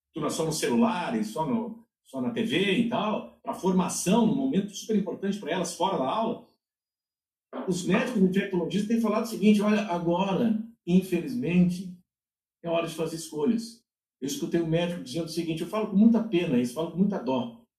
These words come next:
mas um médico dizendo o seguinte, professor da usp, dizendo assim: olha, nós escolhemos entre o boteco e a escola, escolhemos o boteco. Na Europa, entre o pub e a escola, eles preferiram a escola. Agora, eu falo, repito, com muita dor isso, porque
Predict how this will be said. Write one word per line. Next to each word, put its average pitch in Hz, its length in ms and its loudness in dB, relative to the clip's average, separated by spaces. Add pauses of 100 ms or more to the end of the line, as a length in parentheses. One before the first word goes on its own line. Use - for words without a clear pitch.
mas 120 140 -6
um 147 80 -4
médico 165 340 -2
dizendo 143 200 -2
o 160 40 -4
seguinte, 151 540 -6 (260)
professor 131 400 -2
da 143 80 0
usp, 135 280 2
dizendo 147 220 -2
assim: 185 200 0
olha, 214 340 0 (540)
nós 196 400 2
escolhemos 175 560 2
entre 180 220 0
o 160 40 0
boteco 165 640 -2
e 160 80 0
a 151 40 0
escola, 196 560 0
escolhemos 185 380 0
o 185 40 0
boteco. 190 440 -2 (520)
Na 180 80 -2
Europa, 196 680 0 (480)
entre 190 260 2
o - 140 2
pub 220 240 4
e 185 60 8
a - 20 10
escola, 226 400 2
eles - 160 0
preferiram 214 520 6
a 233 40 4
escola. 233 460 2 (760)
Agora, 220 300 2
eu 214 140 6
falo, 226 300 2
repito, 196 300 2
com 214 60 4
muita 226 300 8
dor 220 280 4
isso, 175 280 2
porque 185 560 0